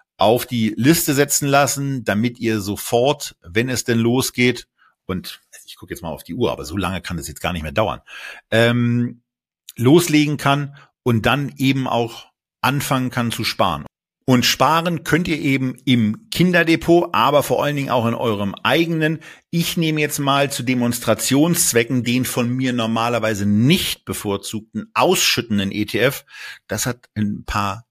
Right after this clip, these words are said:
ähm, nennen wir es mal, geheime Gründe, warum ich euch diesen zeigen will. Und, ähm, gehe deswegen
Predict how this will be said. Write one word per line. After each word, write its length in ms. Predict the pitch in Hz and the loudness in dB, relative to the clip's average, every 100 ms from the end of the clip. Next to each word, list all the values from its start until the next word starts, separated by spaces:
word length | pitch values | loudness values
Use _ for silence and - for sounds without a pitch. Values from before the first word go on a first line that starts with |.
| - | -16
ähm, 360 | 92 90 95 _ _ _ _ | -16 -16 -20 _ _ _ _
nennen 240 | 101 135 | -2 -2
wir 80 | 135 | 0
es 80 | 107 | 0
mal, 380 | 117 110 113 - | 0 0 -2 -8
geheime 760 | 104 113 - - 170 156 98 | -2 -2 0 -2 0 0 0
Gründe, 500 | 95 90 90 101 120 90 | -2 -4 -2 -4 -6 -4
warum 260 | 98 104 | -4 -4
ich 80 | 98 | -6
euch 140 | 92 92 | -8 -10
diesen 400 | 101 147 123 - | -8 -4 -4 -2
zeigen 460 | 101 87 92 95 | -2 -2 -4 -4
will. 260 | 95 135 - - - - _ | -2 -2 -6 -20 -20 -20 _
Und, 360 | 98 101 101 101 | -4 -2 -2 -2
ähm, 460 | 101 98 98 95 - _ _ | 0 0 -2 -6 -10 _ _
gehe 280 | 98 98 120 | -6 2 2
deswegen 800 | 117 135 - 147 139 139 139 - | 4 0 0 0 0 0 -4 -8